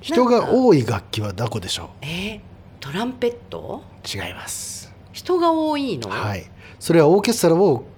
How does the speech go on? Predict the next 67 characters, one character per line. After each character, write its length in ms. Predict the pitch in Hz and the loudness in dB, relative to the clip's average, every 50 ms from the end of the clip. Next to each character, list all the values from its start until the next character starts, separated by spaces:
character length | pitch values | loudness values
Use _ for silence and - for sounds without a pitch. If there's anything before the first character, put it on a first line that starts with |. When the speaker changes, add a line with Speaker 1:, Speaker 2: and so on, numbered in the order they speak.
| - - | -12 -8
Speaker 1:
考 160 | - - 147 160 175 | -6 -4 0 2 2
え 60 | 170 | 4
な 80 | 165 175 | 4 4
が 80 | 196 226 | 2 2
ら 100 | 226 - | 2 0
答 240 | - 135 135 143 | 0 2 2 4
え 40 | 139 | 4
れ 100 | 139 135 | 4 4
る 100 | 143 143 | 2 2
と、 360 | - - 262 240 165 117 - - - - - - - - | 0 0 2 2 0 0 -4 -8 -16 -20 -20 -20 -8 -2
な 120 | 127 127 127 | -2 0 2
ん 60 | 123 | 2
と 80 | 151 | 2
な 80 | 147 147 | 2 2
く 100 | 139 131 | 0 0
わ 60 | 101 | -2
か 80 | 92 92 | -4 -6
り 80 | 87 | -10
ま 120 | 87 92 - | -12 -14 -8
す。 120 | - 151 | -4 -2
Speaker 2:
え、 200 | 190 202 196 - - - - - | 0 0 -2 -4 -10 -20 -18 -10
オ 40 | 143 | -6
ー 120 | 147 226 233 - | -6 -6 -6 -4
ケ 200 | - 311 330 320 | -2 -2 -2 -2
ス 100 | - - | -6 -10
ト 120 | - 170 | -12 -12
ラ？ 60 | 135 107 95 95 104 127 165 - | -12 -12 -12 -14 -14 -14 -14 -10
Speaker 1:
は 200 | - - 95 87 | -8 -8 -8 -8
い。 80 | 85 87 - - - - - - | -8 -12 -14 -18 -20 -20 -18 -10
Speaker 2:
オ 100 | 156 226 | -8 -8
ー 20 | 330 | -2
ケ 140 | - 453 453 | 0 0 0
ス 80 | - | 2
ト 60 | - | 0
ラ 80 | 233 190 | 0 0
だ 120 | 156 165 | 0 -2
と 0 | |
バ 220 | 127 147 - - 202 | -2 -2 -2 0 0
イ 80 | 240 | 2
オ 40 | 302 359 | 2 2
リ 80 | 359 | 4
ン 40 | 349 | 4
の 80 | 359 359 | 4 4
イ 60 | 339 | 4
メ 180 | 330 339 330 | 4 4 2
ー 20 | 254 | 2
ジ 80 | 190 165 | 0 0
が 80 | 147 | -2
強 240 | - - - 165 160 | -4 -4 -2 0 2
く 40 | 156 | 2
て。 80 | 123 120 | 4 4
Speaker 1:
は 200 | 127 131 135 135 | 4 4 4 4
い、 200 | - - 165 165 | 2 2 0 0
は 340 | 156 143 131 139 139 135 | 2 2 4 4 4 4
い、 120 | 131 117 104 | 2 2 0
は 400 | 92 90 113 123 131 127 120 110 95 | -2 -2 -2 0 0 0 0 -2 -4
い。 40 | |
Speaker 2:
ク 120 | 90 - 220 | -4 -2 -2
ラ 100 | 262 302 | 0 0
リ 100 | 302 311 | 0 0
ネ 100 | 311 330 | 0 -2
ッ 60 | - - - - | -4 -6 -10 -10
ト？ 80 | 110 - | -10 -6
Speaker 1:
正 200 | - - 131 135 | 0 0 2 4
解 220 | 131 143 123 107 | 4 4 2 2
で 120 | 98 95 90 | 0 -4 -6
す。 420 | - - - - - - - | -8 -10 -12 -12 -14 -16 -18